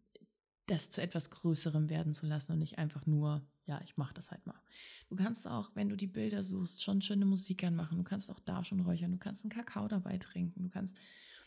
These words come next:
mach da wirklich was draus. Lass das nicht einfach so ein, ah ja, ich mache jetzt halt mal schnell mein Vision Board, weil irgendjemand hat mal gesagt, man sollte das tun. Wie gesagt, auch hier nochmal der Disclaimer, es braucht kein Vision Board.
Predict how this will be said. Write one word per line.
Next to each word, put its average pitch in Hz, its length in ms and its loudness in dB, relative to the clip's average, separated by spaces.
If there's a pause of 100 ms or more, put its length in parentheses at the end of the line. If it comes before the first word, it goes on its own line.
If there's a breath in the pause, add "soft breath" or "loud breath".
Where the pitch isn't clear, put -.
mach 196 260 4
da 214 220 2
wirklich 170 380 2
was 143 220 -4
draus. 147 400 -4
Lass 180 180 -2
das 185 160 -4
nicht 175 200 0
einfach 175 240 0
so 165 240 2
ein, 160 200 4 (520 loud breath)
ah 170 140 8
ja, 156 160 6
ich 135 120 2
mache 156 120 8
jetzt 156 120 2
halt 156 100 4
mal 151 80 6
schnell 156 140 6
mein 151 200 8
Vision 160 180 4
Board, 160 220 6
weil 151 240 6
irgendjemand 151 400 4
hat 147 120 0
mal 147 80 4
gesagt, 143 300 2
man 143 100 4
sollte 139 220 0
das 139 140 -8
tun. 139 220 -8 (600 loud breath)
Wie 143 120 4
gesagt, 151 380 2
auch 143 80 -4
hier 165 120 4
nochmal 143 220 4
der 139 100 -2
Disclaimer, 151 580 0
es - 100 -6
braucht 139 360 -2
kein 135 240 2
Vision 139 240 0
Board. 127 320 -2